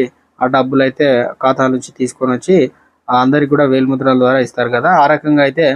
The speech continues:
పోస్ట్ ఆఫీస్ నుండి ఇస్తారు. ఇక పట్టణాల్లో అయితే ఖాతాలు అయితే జమ చేయనున్నారు అనమాట. ఇక ఆసరా పెన్షన్లు మరి ఎంత ఇస్తారని ఒకసారి చూసుకున్నట్లయితే,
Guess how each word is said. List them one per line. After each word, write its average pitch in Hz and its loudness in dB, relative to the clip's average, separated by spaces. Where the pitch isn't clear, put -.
పోస్ట్ 147 -2
ఆఫీస్ 131 -2
నుండి 127 0
ఇస్తారు. 135 -2
ఇక 208 0
పట్టణాల్లో 147 0
అయితే 170 -2
ఖాతాలు 131 -2
అయితే 127 -2
జమ 123 -2
చేయనున్నారు 120 -8
అనమాట. 120 -4
ఇక - -4
ఆసరా 208 0
పెన్షన్లు 190 0
మరి 175 2
ఎంత 156 0
ఇస్తారని 165 0
ఒకసారి 151 -2
చూసుకున్నట్లయితే, 147 0